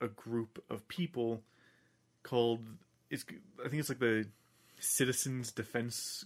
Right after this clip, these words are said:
Coalition or something like that. Basically, it's a group of citizens that, w-, uh, independent of government influence,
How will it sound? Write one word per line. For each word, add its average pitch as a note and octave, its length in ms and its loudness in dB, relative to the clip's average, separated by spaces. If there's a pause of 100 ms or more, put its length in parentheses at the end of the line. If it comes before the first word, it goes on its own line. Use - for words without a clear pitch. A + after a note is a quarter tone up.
Coalition C3 640 0
or A#2+ 60 -4
something B2+ 280 -4
like C3 140 -4 (100)
that. C#3+ 180 -2 (1000)
Basically, C3+ 480 4
it's - 300 -2
a C3 100 -2
group B2+ 380 -4
of A2+ 240 0
citizens G#2+ 840 -2 (540)
that, A2 520 -4 (1200)
w-, D3 280 2 (540)
uh, A#2 260 0
independent C#3+ 720 0 (100)
of A2 260 -2
government A#2 600 2 (140)
influence, A#2+ 840 -2